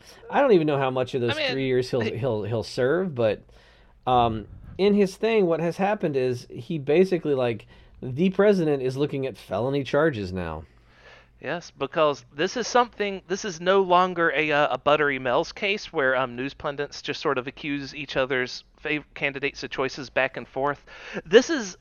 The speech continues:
Speaker 2: a real thing on real legal documents where a person really is going to jail that says the president of the United States is a criminal that ordered crimes to be committed.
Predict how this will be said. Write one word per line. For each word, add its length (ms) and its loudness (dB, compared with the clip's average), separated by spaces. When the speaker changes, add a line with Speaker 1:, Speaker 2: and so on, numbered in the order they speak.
Speaker 2:
a 100 4
real 400 4
thing 420 -4
on 220 -4
real 260 2
legal 280 -6
documents 560 -2
where 360 2
a 80 -8
person 420 -2
really 260 -2
is 120 -4
going 260 -2
to 100 -12
jail 400 0
that 240 6
says 260 4
the 100 -4
president 480 -4
of 100 -12
the 60 -16
United 380 -4
States 360 -4
is 120 -14
a 60 -14
criminal 540 -2
that 180 0
ordered 360 -2
crimes 420 -2
to 140 -10
be 160 -10
committed. 600 0